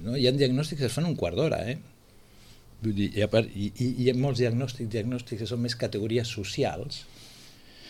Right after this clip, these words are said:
que no diagnòstics en un sentit, eh, eh, estricte del terme, no?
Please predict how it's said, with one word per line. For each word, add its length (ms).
que 140
no 160
diagnòstics 680
en 80
un 60
sentit, 600
eh, 460
eh, 520
estricte 440
del 180
terme, 440
no? 240